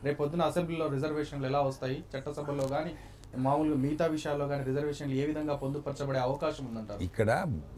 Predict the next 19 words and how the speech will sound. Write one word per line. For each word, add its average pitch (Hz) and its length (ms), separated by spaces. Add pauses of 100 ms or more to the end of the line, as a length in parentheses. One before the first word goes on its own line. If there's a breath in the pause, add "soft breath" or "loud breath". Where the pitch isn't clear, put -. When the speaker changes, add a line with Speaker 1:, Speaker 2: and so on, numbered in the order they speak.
Speaker 2:
ఫండమెంటల్‌గా 135 760
మనం 110 420
గమనించాల్సింది 90 800
ఏంటంటే, 69 720 (2500)
పంతొమ్మిది 165 440
వందల 151 220
తొంభైలో 123 520
మండల 110 300
కమిషన్ 104 520
రికమెండేషన్ 95 680
అమలైతే, 78 680 (360)
Speaker 1:
అవును. 110 180 (1400)
Speaker 2:
అయితే 120 420
అన్ని 120 220
ఎన్ని, 120 220
ఇప్పటికి 110 280
ముప్పై 101 360
ఏళ్ళు 90 260
అయింది. 73 260